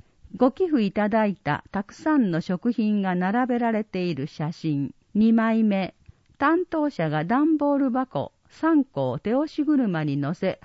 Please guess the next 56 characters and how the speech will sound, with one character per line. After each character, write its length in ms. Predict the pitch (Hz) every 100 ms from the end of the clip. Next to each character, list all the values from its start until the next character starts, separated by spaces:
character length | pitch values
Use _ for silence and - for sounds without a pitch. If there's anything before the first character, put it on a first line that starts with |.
| 185 190
運 200 | 233 240
ん 60 | 233
で 140 | 208
い 120 | 202 151
る 120 | 147
写 260 | - 139
真。 420 | 160 147 139 135 - _ - _ _ _
写 280 | - 220 226
真 400 | 254 254 254 -
終 260 | 202 202
わ 60 | 190
り。 240 | 180 175 - - _ _ _ _ _ _ _ _ -
リ 140 | 233
サ 220 | 254 349 339
イ 80 |
ク 160 | - 214
ル 180 | 190 180
を 80 | 196
推 300 | - 285 294
進 340 | - 262 262
す 160 | - 240
る 120 | 240
た 180 | 220 202
め 160 | 185
に、 200 | 139 123 - - -
環 280 | 285 311 330
境 320 | - 262 247
課 200 | 220 208
で 220 | 180 175 - - _ _ _
プ 100 | 277
ラ 160 | 294 330
ス 100 | -
チ 160 | 320
ッ 60 | 320 -
ク 120 | 311
製 300 | - 285 277
容 280 | 285 285 262
器 200 | - 185
包 280 | 269 269 269
装 280 | 269 247
の 200 | 240 226
リ 120 | 208 226
サ 240 | 269 240
イ 80 | 208
ク 220 | - 160
ル 220 | 139 - - - 254
の 180 | 269 -
動 280 | 220 285 285
画 180 | 262 254
を 60 |
作 300 | - 233 -
成 260 | - 226 226
し 180 | - 190
ま 180 | 175
し 140 | - -
た。 220 | 139